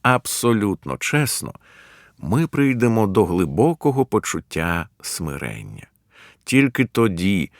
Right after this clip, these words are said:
ми будемо в змозі стати миротворцями. Миротворчість, там, де є конфлікт з кимось іншим, це не наше право вибору, а заповідь Бога.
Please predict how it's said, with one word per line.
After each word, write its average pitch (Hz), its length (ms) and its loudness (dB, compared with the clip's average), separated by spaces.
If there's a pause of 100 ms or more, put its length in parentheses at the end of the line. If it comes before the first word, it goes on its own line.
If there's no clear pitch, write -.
(160)
ми 85 240 -2
будемо 82 380 -2
в 69 80 -8
змозі 87 480 0
стати 101 600 0
миротворцями. 87 1120 -4 (680)
Миротворчість, 123 1040 2 (300)
там, 135 380 4
де 95 200 4
є 98 180 4
конфлікт 101 640 -2
з 87 140 -4
кимось 95 440 0
іншим, 151 500 0 (340)
це 120 480 6
не 131 200 4
наше 131 480 2
право 90 380 0
вибору, 80 520 -2 (360)
а 69 140 0
заповідь 92 640 0
Бога. 90 500 -2